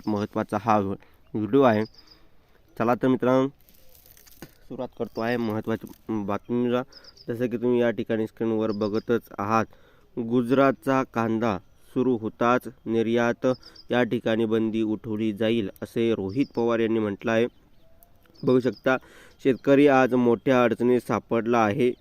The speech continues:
आणि या ठिकाणी बघितलं शेतकरी मित्रांनो, अत्यंत महत्त्वाचं म्हणजे या ठिकाणी आपल्या, आपल्याकडील शेतकऱ्यांकडचे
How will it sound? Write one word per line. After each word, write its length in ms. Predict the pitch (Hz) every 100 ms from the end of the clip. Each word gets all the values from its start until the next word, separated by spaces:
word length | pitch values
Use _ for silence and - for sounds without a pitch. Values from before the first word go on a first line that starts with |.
| -
आणि 220 | 110 113
या 120 | 117 117
ठिकाणी 400 | 101 110 113 113
बघितलं 460 | 104 101 113 113
शेतकरी 340 | 110 104 - 110
मित्रांनो, 320 | 95 113 123 - - _ -
अत्यंत 420 | 113 131 123 117
महत्त्वाचं 600 | 117 107 113 117 110 117
म्हणजे 380 | 110 107 113 98 - - _ 113
या 80 |
ठिकाणी 420 | 113 113 110 113 123 - - -
आपल्या, 520 | 110 120 123 123 127 - - -
आपल्याकडील 680 | 110 - 120 107 123 135 98
शेतकऱ्यांकडचे 1120 | - 104 - 117 113 107 117 113 - 127